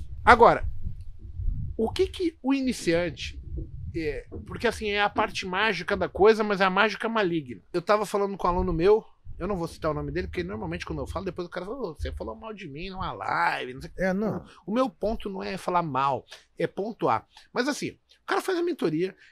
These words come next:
Speaker 1: ele faz central do scalp, ele tá acompanhando há dois anos, e aí ele chega pra mim, "Ah, ontem eu fraquejei, quebrei a conta."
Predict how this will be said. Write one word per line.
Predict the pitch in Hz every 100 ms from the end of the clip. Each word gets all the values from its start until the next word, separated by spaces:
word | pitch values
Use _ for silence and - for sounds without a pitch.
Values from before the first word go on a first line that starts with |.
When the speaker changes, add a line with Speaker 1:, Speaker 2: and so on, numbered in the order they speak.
| -
Speaker 1:
ele | 175 208
faz | - 226 214 208 - - - - _ -
central | - 196 208
do | 190
scalp, | - 139 139 143
ele | 156 165
tá | -
acompanhando | 208 214 190 202 196
há |
dois | 170 185 220 127
anos, | 147 185 - _ _ - - -
e | 214
aí |
ele | 254
chega | - 226
pra | - 220
mim, |
"Ah, | 240 247 226 190
ontem | 190 220 -
eu | 214 202
fraquejei, | 185 202 - 156 120 190
quebrei | - 180 190
a |
conta." | - - -